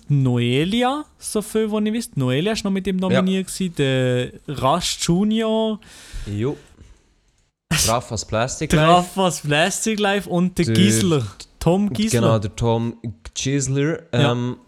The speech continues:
Speaker 2: und ich muss ganz ehrlich sagen, also das habe ich auch dem Adi gegönnt, aber ich muss, also die Gegner, die er hatte, sind einfach auch,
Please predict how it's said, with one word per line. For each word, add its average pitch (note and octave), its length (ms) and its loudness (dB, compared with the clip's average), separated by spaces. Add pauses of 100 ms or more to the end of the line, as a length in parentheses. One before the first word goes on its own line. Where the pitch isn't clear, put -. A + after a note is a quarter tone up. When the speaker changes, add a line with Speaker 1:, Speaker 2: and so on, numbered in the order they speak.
(600)
Speaker 2:
und A2 120 0
ich D#3 60 4
muss F3 160 0
ganz F3 240 2
ehrlich F#3 180 2
sagen, F3 400 2 (440)
also A2+ 240 -2
das A2 220 -6
habe A#2 140 -2
ich B2 60 0
auch C3 120 0
dem - 100 -8
Adi B2+ 280 -4
gegönnt, D3 500 -4
aber A2 240 -2
ich A#2+ 80 0
muss, A#2 260 -6
also G2+ 260 -4
die - 80 -10
Gegner, E3+ 320 2
die F3 60 -4 (200)
er D#3+ 40 2 (200)
hatte, C#3 360 -2 (1500)
sind B2 200 4
einfach A#2 280 2
auch, A2+ 460 0